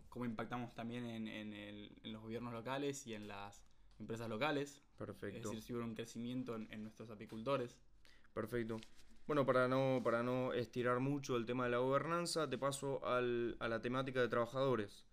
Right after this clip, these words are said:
Speaker 1: Muy bien.
Speaker 2: ¿Vas a tener empleados que tengan un salario fijo o una remen-, eh, remuneración por hora?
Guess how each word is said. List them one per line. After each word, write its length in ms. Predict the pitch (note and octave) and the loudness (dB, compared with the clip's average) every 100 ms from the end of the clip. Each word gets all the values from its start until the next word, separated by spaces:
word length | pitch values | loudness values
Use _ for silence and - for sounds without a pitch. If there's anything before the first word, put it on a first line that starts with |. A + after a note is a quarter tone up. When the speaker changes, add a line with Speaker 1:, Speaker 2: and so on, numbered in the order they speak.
| - - | -20 -10
Speaker 1:
Muy 140 | A#2 A#2 | -4 0
bien. 260 | D3 A2 - - | 0 -2 -6 -8
Speaker 2:
¿Vas 140 | - E3+ | 2 4
a 80 | D#3+ | 4
tener 220 | D#3 E3 | 6 6
empleados 600 | E3 C3+ C3 C3 G#2+ G2 | 6 6 6 8 4 0
que 160 | - A#2+ | -4 -2
tengan 240 | B2+ B2+ | 2 2
un 80 | B2 | 2
salario 680 | A#2+ B2 C#3+ C3+ A#2 A2+ - | 2 4 4 4 4 2 0
fijo 500 | - G#3 A3 A#3 A3+ - | -4 -4 -2 -2 -2 -2
o 80 | B2 | -2
una 260 | C3+ C3 | 0 2
remen-, 400 | B2 A#2 A2+ A2+ - | 2 2 0 -2 -2
eh, 100 | A#2+ | -4
remuneración 880 | A2 A#2 A2 A2+ A2+ G#2+ A2 A#2+ A#2 | -2 -2 0 0 0 -2 -2 -2 -2
por 120 | A2+ | -2
hora? 220 | G#2 G2 | -2 -4